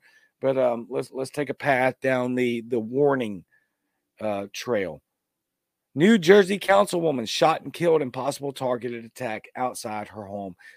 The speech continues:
This is from A B C News. A New Jersey councilman, the woman, or I'm sorry, the mother of a young daughter and leader of her church, was shot and killed in a possible attack outside her home,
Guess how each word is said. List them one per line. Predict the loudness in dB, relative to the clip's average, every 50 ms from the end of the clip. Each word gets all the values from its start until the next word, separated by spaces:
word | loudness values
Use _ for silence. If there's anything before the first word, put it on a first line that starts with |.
| _ -6
This | -6 -6
is | -4
from | -4 -2 -4 -4 -2 0
A | 0 2 2
B | 2 0 -2
C | -2 -2 -4 -4 -2
News. | -2 -2 -4 -4 -6 -8 -12 -18 -20 -20 -20 -6 0
A | 0 2
New | 4 4 2 2
Jersey | 4 4 4 4 4 2 -2
councilman, | 0 2 4 4 4 4 2 0 -2 0 0
the | -2
woman, | 0 0 0 0 0 0 -4 -4 -8 -12 -20 -20 _ _ -2
or | 0 0 2 2
I'm | 0 0
sorry, | 2 2 4 4
the | 4 2
mother | 2 4 4 6 6 6 4
of | 4 2 0 0
a | 0
young | 0 0 0 0 -2 -2
daughter | 0 2 2 2 2 0 -2
and | -4 -4 -4 -4
leader | -2 -2 0 -2
of | -2 -2
her | -4 -8
church, | -6 -4 -4 -2 -2 -4 -6 -10 _ _ _ _ -6
was | -6 -4 -4
shot | -2 0 0 0 0 0 -4
and | -8 -12
killed | -6 -2 -2 -2 -2 -2 -6 _ -20 -20 -20 _ _ -4
in | 0 2 4 4 4
a | 2 0 0
possible | 0 0 -2 0 2 0 0 0 -2 -4 -4
attack | -2 -2 -2 -2 -2 0 2
outside | 4 4 4 4 2 -2 0 -2
her | -4
home, | -8 -2 2 4 4 6 4 2 0 -4